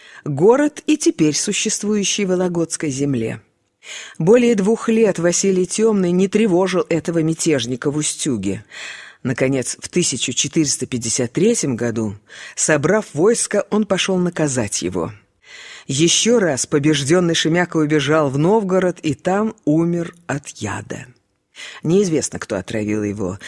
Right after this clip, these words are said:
но эта смерть обрадовала многих, в том числе и великого князя. Избавясь от врага,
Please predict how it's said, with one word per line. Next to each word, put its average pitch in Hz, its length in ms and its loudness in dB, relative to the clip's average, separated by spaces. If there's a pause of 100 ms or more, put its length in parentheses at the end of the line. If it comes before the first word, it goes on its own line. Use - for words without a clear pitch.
(160)
но 143 160 2
эта 147 240 2
смерть 185 720 -2
обрадовала 143 800 -2
многих, 123 720 -4 (220)
в - 80 -16
том 143 260 0
числе 117 560 -4 (140)
и 135 120 -2
великого 117 460 -4
князя. - 520 -10 (1300)
Избавясь 180 800 2
от 185 160 -4
врага, 151 600 0